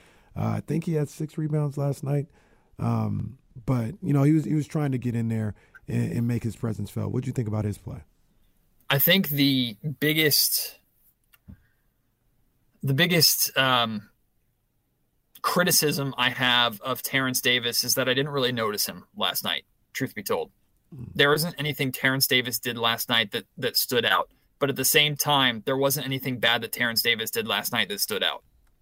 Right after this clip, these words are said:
Speaker 2: I think he played the spot. I think he, he, he stepped into the role that's clearly Kevin Huerter's,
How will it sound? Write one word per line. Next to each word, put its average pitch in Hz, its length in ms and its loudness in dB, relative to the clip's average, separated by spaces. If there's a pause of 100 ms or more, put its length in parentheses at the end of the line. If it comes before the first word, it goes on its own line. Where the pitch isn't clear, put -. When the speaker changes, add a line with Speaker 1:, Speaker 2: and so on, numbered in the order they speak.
(120)
Speaker 2:
I 123 100 2
think 127 180 0
he 127 100 -4
played 131 340 2
the 131 60 -2
spot. 101 340 -2 (160)
I 113 60 -6
think 107 200 -8
he, 113 140 -8
he, 110 240 -6 (160)
he 107 240 -2
stepped - 340 2
into 143 160 -6
the 131 120 -2
role 127 240 0
that's 117 160 -4
clearly 131 400 -2
Kevin 123 300 0
Huerter's, 135 440 0